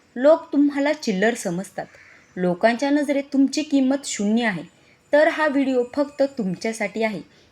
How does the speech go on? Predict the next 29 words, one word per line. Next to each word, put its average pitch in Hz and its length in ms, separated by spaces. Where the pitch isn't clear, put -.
स्वतःची 214 500
किंमत 302 400
वाढवायची 220 480
असेल, 220 340
चार 277 220
लोकांनी 294 440
आपल्याला 233 460
नोटीस 202 400
करावं, 170 320
आपण 269 380
इतरांमध्ये 269 760
असामान्य 285 560
दिसावं 254 440
असं 247 300
वाटत 247 360
असेल, 269 580
तर 339 120
हा 302 180
व्हिडिओ 269 360
शेवटपर्यंत 240 680
नक्की 214 360
बघा. 175 220
आवडला 254 520
तर 269 60
लाईक 208 280
करा 196 200
आणि 294 200
सबस्क्राईब 208 540
करा. 151 180